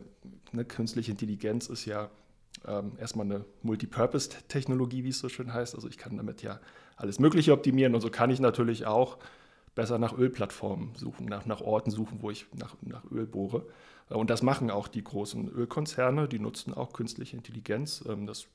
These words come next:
gab auch von Greenpeace vor ein paar Jahren einen Report, die das so ein bisschen aufgearbeitet haben. Äh, das führte dann sogar dazu, dass bei Google Cloud,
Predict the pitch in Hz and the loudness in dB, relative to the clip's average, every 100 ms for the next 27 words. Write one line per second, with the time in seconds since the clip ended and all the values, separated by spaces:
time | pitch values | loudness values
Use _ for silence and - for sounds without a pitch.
0 | _ - 104 110 - - 107 101 113 123 | _ -4 -2 -2 -6 -8 -8 -2 0 0
1 | 120 113 - 113 110 104 110 110 110 107 | -4 -6 -8 -10 -8 -10 -6 -6 -6 -8
2 | 110 110 - - - - 113 104 - 104 | -6 -6 -8 -20 -20 -12 -6 -6 -4 -6
3 | 104 110 104 - - - - _ 135 - | -4 -2 -2 -4 -16 -20 -20 _ 0 8
4 | 135 127 127 127 131 117 117 110 - - | 10 12 8 4 6 6 6 0 -12 -20
5 | _ _ _ _ - - 117 98 - 110 | _ _ _ _ -12 -8 -6 -6 -2 0
6 | - 135 123 117 110 107 107 - 107 104 | 4 6 8 8 6 4 2 0 -2 -2
7 | - 104 104 110 101 - - 104 120 127 | -4 -4 0 0 0 -2 -6 2 4 2